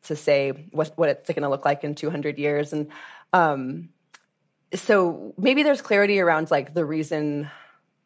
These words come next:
the reasons behind why he wants to grow it, and some clarity around, like, um, the type of growth we want to, to see, um,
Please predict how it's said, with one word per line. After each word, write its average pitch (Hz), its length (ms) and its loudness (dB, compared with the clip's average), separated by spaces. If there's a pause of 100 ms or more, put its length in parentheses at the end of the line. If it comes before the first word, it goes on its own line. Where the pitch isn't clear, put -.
the 170 100 0
reasons 160 340 -2
behind 143 760 -2
why 165 580 4
he 220 160 -6
wants 214 260 0
to 220 100 -4
grow 220 180 6
it, 220 180 2
and 170 100 -4
some 160 160 -8
clarity 147 380 0
around, 135 380 -2
like, 127 240 -2 (480)
um, 131 320 0
the 156 80 0
type 143 300 0
of 208 120 2
growth 208 300 2
we 220 80 -2
want 202 420 0
to, 214 300 2
to 220 160 0
see, 214 640 0
um, 147 460 -2